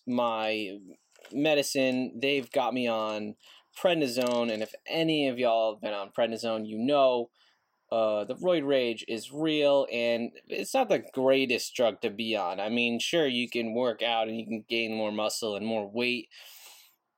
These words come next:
and, uh, it, you know, it's anti-inflammatory, so it works, right? But it's like anything. It's like, it's like you, it's like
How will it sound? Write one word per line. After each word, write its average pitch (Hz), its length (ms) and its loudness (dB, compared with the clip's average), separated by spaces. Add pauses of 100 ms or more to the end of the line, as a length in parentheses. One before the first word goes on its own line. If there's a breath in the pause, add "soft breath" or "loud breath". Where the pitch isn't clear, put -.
(640)
and, 117 320 0
uh, 104 600 0
it, 101 480 -6
you 127 120 -2
know, 107 200 -4
it's - 420 -8
anti-inflammatory, 113 1000 -2
so 123 140 0
it 185 180 0
works, 131 600 -2
right? 107 380 -2
But 113 220 0 (1900 loud breath)
it's - 140 -4
like 196 180 4
anything. 117 400 0
It's 110 160 -6
like, 123 180 0
it's 120 200 -6
like 120 200 -2
you, 110 320 -4
it's 120 140 -8
like 127 220 -2